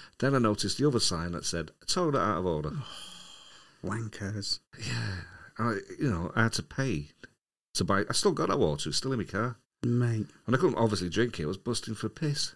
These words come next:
Speaker 2: Get in the fucking bin. That's out
Speaker 1: Yeah.
Speaker 2: of order, that.
Speaker 1: Yeah,
Speaker 2: Well,
Speaker 1: it
Speaker 2: that's,
Speaker 1: is.
Speaker 2: that, that is literally out of order.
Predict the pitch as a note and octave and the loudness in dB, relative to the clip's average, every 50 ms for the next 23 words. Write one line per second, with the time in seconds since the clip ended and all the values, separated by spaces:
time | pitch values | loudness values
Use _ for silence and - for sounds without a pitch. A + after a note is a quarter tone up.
0 | _ - D#3+ - F3+ D3 B2+ - - - C#3+ D3 C#3+ - E3+ E3 D3+ C#3+ C#3 A#2+ | _ 0 2 4 6 4 4 4 4 4 4 4 4 4 2 2 4 4 4 2
1 | G#2+ G2+ G2 G2+ A#2+ C#3+ C#3+ - C3 A#2+ A#2 A2+ A2+ C#3+ C#3+ C3 A2 G#2+ G2+ A2+ | 2 2 2 2 2 2 2 2 2 2 2 4 6 6 6 6 6 2 2 2
2 | A#2+ B2 B2 B2 B2 A#2+ - - - - - C#3+ D3 C#3+ D#3+ F3 F3 - E3 D#3+ | 2 2 2 4 4 4 4 4 4 4 2 2 2 4 4 2 2 2 2 4
3 | E3+ G3+ - F#3 D#3+ C#3+ C3+ E3 F#3 G#3+ A#3+ - - - - C3+ B2 A#2+ A#2 A#2+ | 4 6 8 8 8 8 10 8 6 6 6 4 2 2 2 4 4 6 6 6
4 | B2 B2+ G#2 A2+ G#2+ A#2+ A#2 A2+ A2 A2+ A#2+ | 4 4 4 2 2 2 2 4 4 4 4